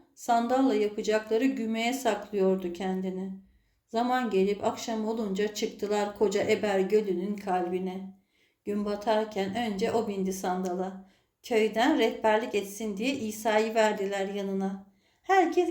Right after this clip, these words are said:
ikili takımlar olarak göle çıkacaktı. Işıksız, dondurucu havaya bıraktılar kendilerini. Çıt sesi yoktu.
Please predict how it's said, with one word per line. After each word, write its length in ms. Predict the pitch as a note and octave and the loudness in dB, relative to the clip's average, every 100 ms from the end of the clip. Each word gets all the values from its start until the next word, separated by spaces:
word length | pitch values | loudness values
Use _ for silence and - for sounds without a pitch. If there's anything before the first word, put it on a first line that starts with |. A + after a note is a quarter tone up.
| C#4+ | -2
ikili 360 | C4+ C4+ D#4 | -2 2 2
takımlar 500 | C#4+ C4 B3+ B3+ B3+ | 2 0 0 2 2
olarak 480 | A3 F#3+ A#3 D#4+ D#4 | 2 0 0 0 0
göle 260 | A#3+ A#3+ A#3+ | 0 2 0
çıkacaktı. 840 | G#3+ G#3 F#3+ F#3+ F#3+ - - - _ _ _ _ - | -6 -4 0 0 -2 -10 -14 -14 _ _ _ _ -6
Işıksız, 640 | D#4+ - C#4+ - G3 F#3+ | -4 -2 -2 -2 -2 0
dondurucu 600 | G#3 B3 A#3 A#3+ A#3 C4+ | 2 0 0 -2 2 2
havaya 360 | B3+ G3 A3 A#3 | 4 2 2 2
bıraktılar 640 | G#3+ G#3+ G#3+ A3 A3 A3 | 4 2 2 0 2 0
kendilerini. 760 | - G3+ G3 G3 F#3+ F#3 F#3+ F#3+ - - _ _ _ - | -2 -4 -4 -2 -2 -2 -4 -6 -10 -20 _ _ _ -12
Çıt 260 | - D#4 | -4 -4
sesi 360 | - C4 - C4+ | 0 -2 0 2
yoktu. 580 | G#3+ G3 - F3+ F#3 | 2 2 -6 -8 -8